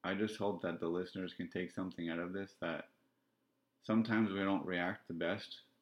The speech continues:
in these situations, and sometimes we're not recognized by the people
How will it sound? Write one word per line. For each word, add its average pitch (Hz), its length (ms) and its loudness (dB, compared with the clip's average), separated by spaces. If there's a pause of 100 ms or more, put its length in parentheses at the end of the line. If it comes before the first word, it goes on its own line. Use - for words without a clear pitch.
(640)
in 95 140 -2
these 92 180 -4
situations, 90 920 -4 (240)
and 92 140 -4
sometimes 101 840 0 (320)
we're 95 80 -2
not 101 280 2
recognized 98 800 0 (760)
by 90 160 2
the 90 100 -2
people 95 680 -4